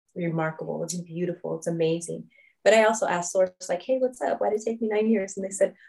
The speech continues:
"Well, you needed to know, like, <laughs> the, the hard round,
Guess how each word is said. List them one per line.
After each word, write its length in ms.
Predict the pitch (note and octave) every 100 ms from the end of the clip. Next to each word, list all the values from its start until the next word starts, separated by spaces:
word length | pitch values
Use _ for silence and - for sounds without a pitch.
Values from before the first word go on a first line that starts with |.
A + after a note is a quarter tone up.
| - - _ _ -
"Well, 100 | B3
you 80 | B3+
needed 300 | C4+ D4 C#4+
to 140 | G#3
know, 340 | F3 F3+ F3+
like, 380 | E3+ E3+ D#3+ - - C#5 C5+
<laughs> 200 | B4 -
the, 520 | C#4+ - - F3 F#3 - - - _ -
the 80 | G3+
hard 340 | F#3+ F3 F3
round, 280 | F#3 E3+ F3